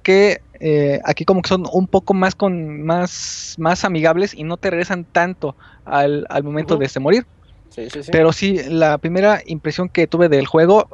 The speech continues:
Speaker 1: es de un juego bastante complicado, que a pesar de que solamente tienes que correr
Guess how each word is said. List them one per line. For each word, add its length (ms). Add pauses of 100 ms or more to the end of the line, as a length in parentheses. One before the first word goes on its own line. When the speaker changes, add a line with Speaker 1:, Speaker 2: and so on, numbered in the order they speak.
Speaker 1:
es 320
de 140
un 80
juego 540
bastante 460
complicado, 600 (480)
que 160
a 60
pesar 280
de 80
que 460
solamente 340
tienes 260
que 140
correr 460